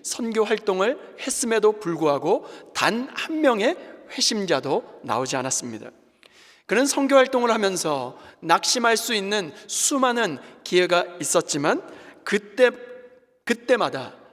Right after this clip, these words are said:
바로 하나님께 기도하기를 쉬지 않았습니다. 그렇게 계속해서 선교 활동을 하던 바로 칠 년째가 되었던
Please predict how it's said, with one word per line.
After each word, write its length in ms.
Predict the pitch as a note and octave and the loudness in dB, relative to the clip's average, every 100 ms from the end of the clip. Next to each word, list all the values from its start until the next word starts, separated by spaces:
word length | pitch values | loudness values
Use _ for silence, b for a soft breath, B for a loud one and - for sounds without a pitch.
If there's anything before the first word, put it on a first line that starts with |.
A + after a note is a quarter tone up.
| _ | _
바로 500 | - B2 D#3+ B3+ - B B | -10 -4 -2 -2 -6 B B
하나님께 1160 | - - A3+ G3 D3+ C#3 D3+ B3+ - - - _ | -10 -4 -2 -2 -4 -4 -2 -2 -4 -18 -20 _
기도하기를 880 | - D3+ D3 C#3 B2 B2 G#3 - - | -10 -4 -2 -2 -2 -2 -4 -4 -10
쉬지 600 | - - E3+ C3 B2+ B2+ | -6 -4 -2 -4 -6 -6
않았습니다. 600 | - A#2+ B2 - A2+ G#2+ - _ _ _ b b b b | -10 -6 -4 -4 -8 -14 -16 _ _ _ b b b b
그렇게 240 | - B3+ D4+ | 2 4 4
계속해서 640 | - B3+ C4+ C4+ G#3+ E3+ | 2 0 2 2 4 2
선교 380 | - A#3+ A#3+ A#3 | 2 -4 0 0
활동을 640 | A3+ A3 G#3 G#3 B2 B2 B B | 0 -2 0 0 -2 -6 B B
하던 440 | - G3 F3+ A#2+ - | 0 2 2 0 -4
바로 320 | C#3+ F3+ F4 B B B | 2 2 2 B B B
칠 400 | - - - D4+ | 0 4 4 4
년째가 480 | C#4+ C4+ C4+ A#3 A3+ | 4 2 2 2 2
되었던 560 | A3 F3 D#3 - D#3+ | 2 2 0 -2 -2